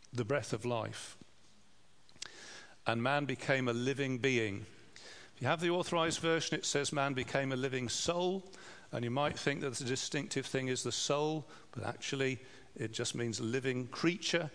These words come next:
the same as the other living creatures. The distinctive thing is not the soul, but the breathing.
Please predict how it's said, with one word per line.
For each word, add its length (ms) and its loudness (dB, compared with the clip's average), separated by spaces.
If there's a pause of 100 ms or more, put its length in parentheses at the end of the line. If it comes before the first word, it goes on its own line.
(160)
the 60 -8
same 260 0
as 100 0
the 120 0
other 140 0
living 260 -2
creatures. 520 -4
The 80 -2
distinctive 520 -4
thing 200 -2
is 100 -4
not 160 -4
the 80 -4
soul, 500 0 (420)
but 220 2 (180)
the 80 4
breathing. 640 -2